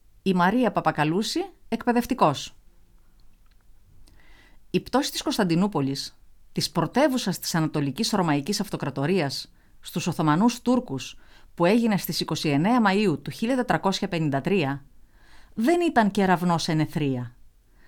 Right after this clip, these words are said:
Προηγήθηκε η Φραγκοκρατία σε πολλά τμήματα της άλλο Ρωμαϊκής Αυτοκρατορίας, η οποία είχε ως αποτέλεσμα να περάσουν πολλά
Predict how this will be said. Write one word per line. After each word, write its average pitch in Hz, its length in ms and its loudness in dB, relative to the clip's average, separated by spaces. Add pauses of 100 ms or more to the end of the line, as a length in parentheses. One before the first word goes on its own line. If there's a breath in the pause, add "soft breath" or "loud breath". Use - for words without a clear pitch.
(260 soft breath)
Προηγήθηκε 185 600 4
η 320 100 4
Φραγκοκρατία 175 1000 2
σε - 240 -2
πολλά 262 340 2
τμήματα 262 520 4
της 226 240 -2
άλλο 254 280 2
Ρωμαϊκής 180 580 2
Αυτοκρατορίας, 160 840 -2 (680 soft breath)
η 214 120 6
οποία 294 300 4
είχε 330 260 2
ως - 120 0
αποτέλεσμα 208 800 2
να 202 180 4
περάσουν 254 560 2
πολλά 208 500 4